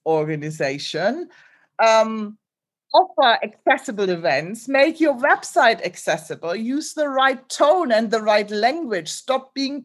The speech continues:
patronizing to customers and also disabled employees or applicants.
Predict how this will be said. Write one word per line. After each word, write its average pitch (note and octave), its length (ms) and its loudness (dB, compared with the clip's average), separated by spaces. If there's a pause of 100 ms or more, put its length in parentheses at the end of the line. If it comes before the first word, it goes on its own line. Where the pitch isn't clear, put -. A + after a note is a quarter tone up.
patronizing A3 1040 -2 (440)
to A#3+ 80 -8
customers A3 760 0
and G#3+ 140 0
also A#3+ 680 -2 (400)
disabled A#3 840 0 (120)
employees A3+ 800 -4
or G#3 260 2
applicants. F3+ 800 -4